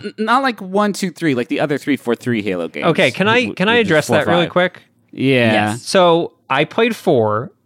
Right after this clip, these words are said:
Speaker 2: I really didn't care for four, Halo four.
Speaker 1: No, it's not
Speaker 2: I
Speaker 1: good.
Speaker 2: skipped five because everyone said it was bad.
Speaker 1: Right.
Speaker 2: But I did, but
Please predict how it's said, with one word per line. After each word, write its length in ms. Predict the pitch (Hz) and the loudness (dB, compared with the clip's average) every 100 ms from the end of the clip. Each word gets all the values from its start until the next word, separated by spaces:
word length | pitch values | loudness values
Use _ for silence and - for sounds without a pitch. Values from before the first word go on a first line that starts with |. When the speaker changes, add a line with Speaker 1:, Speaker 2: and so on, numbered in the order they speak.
| _ _ - | _ _ -4
Speaker 2:
I 60 | 143 | 0
really 320 | 190 190 156 | 4 4 4
didn't 220 | 143 123 | 2 0
care 220 | - 120 | 2 2
for 160 | 107 107 | 2 -4
four, 260 | - 117 | -6 -10
Halo 280 | - 135 113 | -4 -2 -2
four. 300 | 104 120 - _ _ _ _ _ - | -4 -8 -10 _ _ _ _ _ -4
Speaker 1:
No, 260 | 127 123 | -2 0
it's 180 | 139 139 | -2 -4
not 220 | 117 131 151 | -6 -2 0
Speaker 2:
I 60 | |
Speaker 1:
good. 80 | 120 | 2
Speaker 2:
skipped 260 | 113 123 - | 2 0 0
five 340 | 185 165 151 | 2 2 2
because 200 | 156 135 | 2 4
everyone 320 | 135 135 131 | 4 4 2
said 240 | 117 131 113 | 2 2 2
it 60 | 113 | 0
was 140 | 104 | -2
bad. 420 | 113 95 107 160 - _ _ _ _ _ - | -2 -2 -6 -10 -14 _ _ _ _ _ -6
Speaker 1:
Right. 300 | 110 95 123 | -2 0 2
Speaker 2:
But 100 | 165 | 4
I 120 | 156 | 4
did, 580 | 151 233 262 240 208 - | 2 2 2 2 0 -2
but 160 | 175 | -4